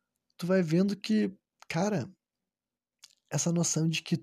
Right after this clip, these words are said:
a gente tem que ser sóbrio o tempo inteiro é super moderna, sabe? Isso não era, nunca foi regra, sabe?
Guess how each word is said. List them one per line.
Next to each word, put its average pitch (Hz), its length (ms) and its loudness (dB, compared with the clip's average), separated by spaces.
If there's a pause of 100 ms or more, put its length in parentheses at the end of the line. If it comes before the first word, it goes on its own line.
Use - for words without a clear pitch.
a 165 40 2
gente 147 240 0
tem 165 160 -2
que - 100 -6
ser - 120 -2
sóbrio 160 400 0
o 156 40 -8
tempo 160 200 -4
inteiro 139 280 0
é 147 40 0
super 147 280 -2
moderna, 175 600 0
sabe? 131 300 -6 (720)
Isso 156 240 0
não 165 160 4
era, 165 300 4
nunca 165 760 -2
foi 208 200 0
regra, 151 560 2
sabe? 139 360 -6